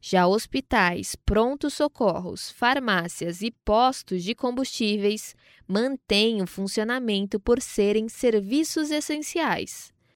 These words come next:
Corpus Christi é uma celebração da Igreja Católica, realizada sessenta dias após a Páscoa. A data costuma ser marcada por missas, procissões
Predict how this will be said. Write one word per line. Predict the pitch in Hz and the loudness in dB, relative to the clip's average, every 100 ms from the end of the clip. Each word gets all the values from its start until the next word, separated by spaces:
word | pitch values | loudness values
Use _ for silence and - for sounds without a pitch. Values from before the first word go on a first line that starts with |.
| _ | _
Corpus | 208 190 - 180 | 4 4 2 -4
Christi | - 226 208 - - 170 - _ _ - | 0 2 2 -2 -8 -12 -14 _ _ 4
é | 208 233 | 4 6
uma | 233 | 2
celebração | 220 233 220 220 214 - 226 226 | -2 0 2 2 0 -2 -4 0
da | 220 | 0
Igreja | 202 214 214 214 | 4 4 4 0
Católica, | 202 269 285 - 214 202 185 - 113 104 _ _ | -4 -6 -6 -2 2 2 0 -4 -10 -14 _ _
realizada | - 214 220 220 180 208 208 185 185 | -2 2 2 0 0 4 4 4 0
sessenta | - 202 - 277 339 302 | -2 -6 -4 -4 -2 -2
dias | 226 226 214 220 - | -2 0 0 0 -6
após | 240 - - 226 254 262 | -8 -6 2 4 4 0
a | 269 | -4
Páscoa. | - 185 175 - - - 220 _ _ _ - | -2 0 0 -4 -12 -14 -14 _ _ _ -2
A | 185 | 2
data | 180 196 208 196 185 | 4 6 6 4 0
costuma | 180 190 185 233 220 202 | 0 -2 -2 -2 -2 -2
ser | - 208 | 0 0
marcada | 214 240 - 214 196 170 170 | 0 -2 0 2 4 4 0
por | - 220 | 0 0
missas, | 262 233 220 - 214 - - _ - - | 2 -2 -2 -2 -2 -4 -16 _ -12 -2
procissões | 233 285 320 302 - 220 208 214 - | 0 0 -2 -4 -4 -2 -2 -4 -8